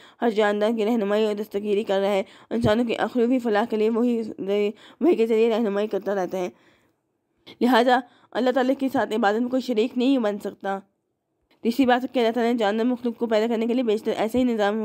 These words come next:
इंतज़ाम फरमाया जिससे हर जानदार को रोज़ी और खुराक मैसर आ सके, वाफ़ी मिकदार में पानी मिले, ज़मीन में क़ुव्वत बख्शे, हवाएं चलाए, बारिश का निज़ाम कायम किया।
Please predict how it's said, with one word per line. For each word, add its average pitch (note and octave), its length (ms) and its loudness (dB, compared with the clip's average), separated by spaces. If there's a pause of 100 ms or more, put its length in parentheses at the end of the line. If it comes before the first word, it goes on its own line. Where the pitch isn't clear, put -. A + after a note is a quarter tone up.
(400)
इंतज़ाम A#3 400 2
फरमाया G#3 220 2
जिससे A#3 220 0
हर A3+ 120 0
जानदार G#3+ 480 0
को A3+ 80 0
रोज़ी G3+ 280 0
और A#3 80 0
खुराक G#3 280 2
मैसर G3+ 360 -2
आ F#3 120 0
सके, G#3 260 -10 (300)
वाफ़ी A#3 320 2
मिकदार A3 300 0
में A#3+ 100 -2
पानी G#3 260 0
मिले, G#3 260 0
ज़मीन A3+ 240 0
में A#3+ 80 -2
क़ुव्वत A3 360 -2
बख्शे, G3+ 400 -4 (280)
हवाएं A#3 240 4
चलाए, G#3 320 0
बारिश G#3 240 0
का B3+ 80 -2
निज़ाम A3+ 360 -2
कायम G#3 240 -4
किया। G3 300 -4